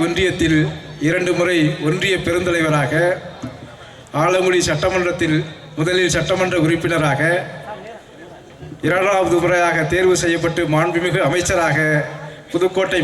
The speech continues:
மாவட்ட வரலாற்றில் முப்பது ஆண்டுகளுக்கு மேலாக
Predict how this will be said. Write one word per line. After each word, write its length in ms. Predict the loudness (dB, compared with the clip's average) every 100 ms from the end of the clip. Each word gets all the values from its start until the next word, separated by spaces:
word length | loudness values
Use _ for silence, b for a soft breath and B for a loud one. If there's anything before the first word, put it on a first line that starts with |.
| 2
மாவட்ட 320 | 4 2 2 2
வரலாற்றில் 600 | 2 2 2 0 2 0 -2 -8 -16 -18 B B -4
முப்பது 320 | -2 0 2 2
ஆண்டுகளுக்கு 500 | 2 0 0 0 0 0
மேலாக 380 | 2 2 2